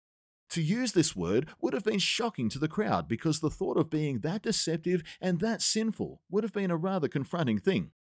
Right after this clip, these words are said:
Could it be that the matter between the brothers was something darker than what either party realizes? Could it be that one was holding improper power over the other with this matter? Could it be someone being greedy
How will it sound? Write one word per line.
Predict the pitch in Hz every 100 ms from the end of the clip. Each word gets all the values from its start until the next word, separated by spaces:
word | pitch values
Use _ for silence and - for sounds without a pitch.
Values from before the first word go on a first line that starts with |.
| _ _ _ _
Could | - 269
it | 208 -
be | 262 135 - -
that | 190
the | 190
matter | 160 156 185 214
between | 160 156 190 202
the | 156
brothers | 110 180 196 131
was | 160 156
something | - 233 180
darker | 160 143 208 - 80 -
than | 113
what | 123 123
either | 147 175 117
party | - 131 135
realizes? | 156 208 120 80 - - - _ _ _ _ _
Could | - 208
it | 156
be | 233 208
that | 120
one | 104 180
was | 180 160
holding | - 196 185 180
improper | - 170 160 185 190 185
power | 160 202 220 113
over | - 160
the | 156 160
other | 170 214
with | 120 98
this | 92
matter? | 98 73 - _ _ _ _ _ -
Could | 254 226
it | 127
be | 226 190
someone | - - 202 185
being | 170 170 139
greedy | 120 233 175 117